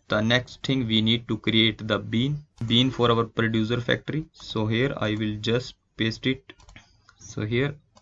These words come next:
after creating the bean for producer factory, also will create the bean for Kafka template, and this message class is our model class. So we need to import this message.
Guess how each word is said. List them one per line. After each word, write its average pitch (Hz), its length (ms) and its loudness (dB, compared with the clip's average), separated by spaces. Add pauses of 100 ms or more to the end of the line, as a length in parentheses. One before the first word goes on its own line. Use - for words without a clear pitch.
after 113 300 -4
creating 120 500 0
the 113 100 2
bean 120 300 -2
for 117 200 -2
producer 113 440 0
factory, 175 480 -6
also 113 360 -2
will 117 160 -2
create 110 300 -2
the 113 80 0
bean 117 240 -2
for 123 240 -8 (100)
Kafka 131 460 -2
template, 104 500 -4 (600)
and 104 260 -4
this 117 180 -2
message 123 360 -2
class 117 240 2
is 117 100 0
our 120 220 -2
model 110 380 -2
class. 98 380 -6 (260)
So - 140 -10
we 110 220 -2
need 113 260 -4
to - 220 -8
import 110 360 -4
this 113 220 -4
message. 113 460 -6